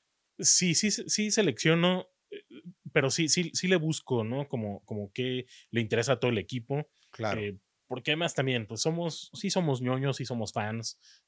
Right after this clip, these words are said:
Speaker 1: Entonces, es, el primer filtro es, "Ah, a mí me encantaría conocer a, eh, a Machete en su momento", ¿no? Y ya después es, "Ojalá mil personas les guste <laughs> conocer a Ma-,
Speaker 2: <laughs>
Speaker 1: Machete con nosotros".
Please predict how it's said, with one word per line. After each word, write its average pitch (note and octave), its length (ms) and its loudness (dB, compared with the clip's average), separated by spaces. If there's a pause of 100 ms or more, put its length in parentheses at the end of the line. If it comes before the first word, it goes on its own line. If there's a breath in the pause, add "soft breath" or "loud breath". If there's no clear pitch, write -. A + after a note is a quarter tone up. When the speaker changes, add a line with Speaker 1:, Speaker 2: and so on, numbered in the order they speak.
(140)
Speaker 1:
Entonces, B2 540 -2
es, - 180 -8 (280)
el B2 180 -2
primer C#3+ 340 2
filtro D#3 380 2
es, - 260 -2 (500)
"Ah, A#2+ 180 -6
a - 20 -4
mí C#3+ 120 0
me D3 120 0
encantaría B2 560 -2
conocer B2 440 0
a, B2+ 400 -2 (380 soft breath)
eh, G#2 380 -4 (1120 soft breath)
a D#3+ 100 4
Machete B2+ 340 4
en A2 80 2
su A2+ 100 -4
momento", G2+ 400 -2
¿no? B2+ 320 -8 (840)
Y G2+ 420 -4
ya G2+ 80 0
después G2+ 280 -4
es, - 260 -4 (100)
"Ojalá C3 500 0 (420)
mil C#3+ 300 4
personas A#2+ 380 2
les C#3+ 140 2
guste G#3+ 320 10
<laughs> - 60 -2
conocer E3+ 360 4
a D3 80 2
Ma-, D#3 160 8
Speaker 2:
<laughs> - 220 0
Speaker 1:
Machete D#3 600 6
con D3+ 160 0
nosotros". D3 500 0